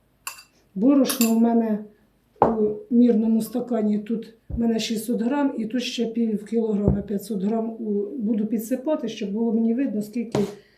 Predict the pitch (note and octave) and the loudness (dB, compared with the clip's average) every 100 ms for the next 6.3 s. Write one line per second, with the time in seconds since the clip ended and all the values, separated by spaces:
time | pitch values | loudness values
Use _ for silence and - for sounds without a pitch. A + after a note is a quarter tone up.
0 | _ - - G#3 A3 F#3+ A3 - F#3 G#3+ | _ -14 -4 -2 0 0 0 -2 0 4
1 | G#3+ - - - - - - - _ - | 4 2 -6 -14 -16 -16 -18 -20 _ -6
2 | F#3+ F3 - G#3 G3 - _ - - - | -6 -6 -8 -8 -8 -10 _ -6 -6 -18
3 | _ - - - - - - - - - | _ -6 -6 -6 -16 -20 -16 -14 -12 -14
4 | - - - - - - _ _ - C4+ | -16 -16 -18 -20 -20 -20 _ _ -4 -2
5 | G#3+ G#3+ G3 G#3 A#3 A3+ F#3 C4 D4+ - | 0 0 0 0 0 0 2 4 4 0
6 | A#3+ A#3 A3+ | 0 0 0